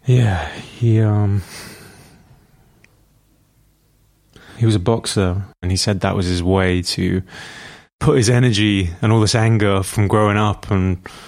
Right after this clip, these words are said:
not really having a chance, or he just put it somewhere that seemed to feel positive. So he started boxing, and he got into, got into, like, good shape, and he was doing these, these fights around California and out in Nevada once, and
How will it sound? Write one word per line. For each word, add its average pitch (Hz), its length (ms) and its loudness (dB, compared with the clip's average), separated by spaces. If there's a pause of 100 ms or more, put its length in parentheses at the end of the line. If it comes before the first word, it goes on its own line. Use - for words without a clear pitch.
(280)
not 101 100 2
really 101 220 2
having 101 240 0
a 98 40 0
chance, 104 520 -2
or - 200 -6 (480)
he 110 100 -6
just 113 200 -2
put 123 160 4
it 113 120 0
somewhere 98 480 0
that 87 160 -4
seemed 101 240 0
to - 80 -8
feel - 180 0
positive. 95 540 0
So - 200 -2
he 101 60 0
started - 360 -4
boxing, 104 500 0
and 92 140 -2 (340)
he 113 100 -2
got 104 140 0
into, 104 340 -2 (260)
got 104 120 2
into, 98 200 -2
like, 95 160 -2 (380)
good 104 140 0
shape, 110 440 0
and 98 260 -2 (300)
he 113 80 0
was 98 80 2
doing 107 160 2
these, 101 320 0 (100)
these 98 120 -6
fights 104 380 0
around 98 360 0
California 101 540 2
and 95 280 0
out 92 200 0
in 98 80 0
Nevada 95 360 0
once, 95 360 -2
and 90 200 -6